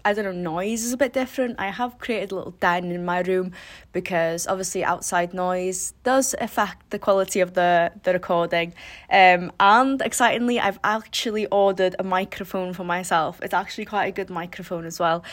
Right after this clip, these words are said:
So I am serious about this shit. I do feel like there's a positive mindset being built around, uh, podcasting. Um,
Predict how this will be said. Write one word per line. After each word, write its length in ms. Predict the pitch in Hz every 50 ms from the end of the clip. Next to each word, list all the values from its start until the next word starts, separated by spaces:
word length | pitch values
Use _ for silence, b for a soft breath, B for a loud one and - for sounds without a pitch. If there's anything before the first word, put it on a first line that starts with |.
| B B B
So 140 | B - 269
I 60 | 269
am 180 | 294 330 330 330
serious 340 | - 311 294 254 254 - -
about 220 | - 185 - -
this 160 | 135 143 160
shit. 160 | - - 180
I 160 | 156 - 180 180
do 320 | 180 - - 254 254 262
feel 260 | 254 - 233 208 196
like 200 | 185 175 180 185
there's 180 | 196 185 185 190
a 160 | 165 160 - - _ _ -
positive 720 | - 254 262 240 240 233 - - 233 208 208 196 202 - B B B B B B B
mindset 720 | 208 208 202 196 196 196 - - 208 196 175 151 - - _ _ _ _ _ _ _ _ _ _ - - - -
being 260 | 247 240 233 226 214
built 400 | - 208 208 208 214 208 - -
around, 640 | 202 190 190 190 185 185 190 185 185 185 180 - - - -
uh, 200 | - 196 196 190
podcasting. 920 | 185 - 220 208 208 - 202 175 185 - - - 185 180 180 175 185 180 B B B B B B B
Um, 520 | - 185 185 175 170 170 165 175 175